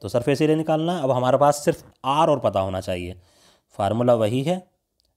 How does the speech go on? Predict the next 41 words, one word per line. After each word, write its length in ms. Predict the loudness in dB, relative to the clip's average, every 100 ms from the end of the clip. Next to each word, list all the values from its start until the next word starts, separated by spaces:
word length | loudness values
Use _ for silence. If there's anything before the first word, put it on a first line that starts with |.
| _ -12
एच 200 | -10 -12
स्क्वायर 400 | -8 -6 -6 -8 _ -18
और 180 | -18 -12
आर 200 | -10 -10
स्क्वायर। 320 | -16 -20 -20 -20 _ _ _ _ _
तो 100 | -10 -4
एच 160 | -4
को 120 | -2 -2
मैं 100 | -2
टू 200 | 0 2
आर 120 | 2
लिख 140 | 0
सकता 260 | -6 -8 -8
हूँ, 160 | -8 -10 _ _ _ _
तो 80 | -20 _
टू 160 | -12 -8
आर 160 | -8
का 120 | -6 -8
स्क्वायर, 340 | -6 -6 -6 -10 _ _
देखो 180 | -8 -6
ऊपर 180 | -4 -4
गिवन 260 | -2 -2
है, 100 | -4
तो 1080 | -6 _ _ _ _ _ _ -20 _ _ -4
ये 60 | 0
हो 60 |
जाएगा 200 | 2 0
फ़ोर 340 | -2 -4 -2 0
आर 200 | 0 -2
स्क्वायर 440 | -4 -6 -6 -8 _ _ _ _ _ _ _ _ _ _ _ _
और 100 | -2
आर 120 | -2
स्क्वायर, 200 | -2 -2
इधर 160 | -2 0
एल 120 | -2 -2
की 120 | 0
वैल्यू 260 | 0 0
रखते 220 | -4 -6 -6
चलो, 260 | -6 -6
सेवन 540 | -10 -6 -2 -2 -2 -4
रूट 320 | -4 -4